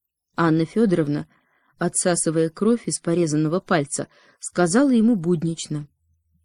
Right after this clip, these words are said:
"Здравствуй, Марик". Он обхватил ее за плечи. "Анеля, можно с ума сойти. Весь мир изменился, все другое.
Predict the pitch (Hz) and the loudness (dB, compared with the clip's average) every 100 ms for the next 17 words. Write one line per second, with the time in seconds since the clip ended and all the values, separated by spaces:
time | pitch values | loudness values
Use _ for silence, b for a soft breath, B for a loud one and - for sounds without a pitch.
0 | _ _ _ _ - 160 185 233 - 196 | _ _ _ _ -10 -4 -2 -2 -2 -4
1 | 185 170 175 165 - _ _ _ _ _ | -2 -4 -6 -10 -16 _ _ _ _ _
2 | _ _ _ _ _ _ _ _ _ _ | _ _ _ _ _ _ _ _ _ _
3 | _ _ _ - 208 226 - 170 156 - | _ _ _ 0 4 2 2 -2 -2 0
4 | 208 160 160 160 151 143 143 - - _ | 0 0 -2 -6 -6 -6 -8 -10 -18 _
5 | _ _ _ _ _ _ _ _ _ _ | _ _ _ _ _ _ _ _ _ _
6 | _ - 175 175 180 170 160 160 _ _ | _ -10 -4 0 0 0 -4 -8 _ _
7 | _ _ _ _ 175 220 220 214 - 208 | _ _ _ _ -2 0 2 2 0 -2
8 | 208 208 208 208 - - - _ _ _ | -2 -4 -6 -10 -12 -16 -18 _ _ _
9 | _ _ _ _ _ _ - 170 254 269 | _ _ _ _ _ _ -8 0 0 0
10 | - 262 247 208 190 196 190 175 160 165 | 2 4 6 4 2 2 2 0 -2 -8
11 | - - 254 285 220 247 208 185 196 160 | -8 -4 2 4 4 2 0 2 2 0
12 | 170 | -4